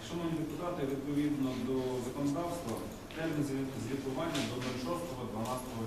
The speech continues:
числа. Є необхідність, е, більш детального? Ми по всім питанням проходили на засіданні постійних комісій, на загальній комісії, всі ці питання обговорювалися, що є необхідність доповідати по цьому питанню і наголосити ще раз строки, що потрібно зробити. Е, Наталя Пантелеївна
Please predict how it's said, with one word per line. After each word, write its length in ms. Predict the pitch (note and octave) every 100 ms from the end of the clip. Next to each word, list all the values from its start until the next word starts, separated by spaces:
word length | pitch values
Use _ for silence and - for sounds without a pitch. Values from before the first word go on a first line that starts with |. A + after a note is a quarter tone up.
| G#2+
числа. 300 | A2 - - F2+ - - E3+
Є 20 | E3+
необхідність, 560 | F#3 - F#3+ E3 - - C3+
е, 60 | C3+ C3+ B2+
більш 140 | B2 C#3+ A#2+
детального? 460 | C#3 C#3+ B2 A2+ A#2+ B2 C3+
Ми 100 | C#3+ D3+ D3+ - - - -
по 60 | D#3
всім 180 | D#3+ F#3+ F3+
питанням 420 | - C3+ B2 A#2 A#2+
проходили 360 | C3 C#3+ - B2
на 40 | B2
засіданні 360 | B2 C#3 B2+ A#2+
постійних 360 | B2+ - B2 A2 C3
комісій, 360 | D#3 F#3+ E3 E3 C3
на 40 | A2
загальній 360 | - E3+ F3+ D#3+
комісії, 360 | D#3+ D#3+ - C#3+
всі 120 | - C3+
ці 60 | B2+
питання 260 | A2+ A#2+ A2+
обговорювалися, 560 | G#2+ A#2 - E3+ E3+ -
що 60 | E3+ D#3+
є 20 | D3+
необхідність 460 | D3+ D3+ C3 A#2 A2
доповідати 420 | - C#3 C3 G#2 -
по 40 | A2+
цьому 160 | A2+ A2+ A2+
питанню 380 | A#2 A2+ G#2 G2+ - -
і 40 | A#2+
наголосити 440 | A#2+ C3 - - A2+
ще 80 | A#2 A2
раз 80 | -
строки, 300 | - - - G#2+
що 60 | - -
потрібно 340 | - A2 - -
зробити. 360 | - G#3 G#3 G3 - - - - A#2
Е, 20 | A#2 B2
Наталя 260 | C#3 D#3+ D#3 D3
Пантелеївна 440 | C#3 D#3+ E3+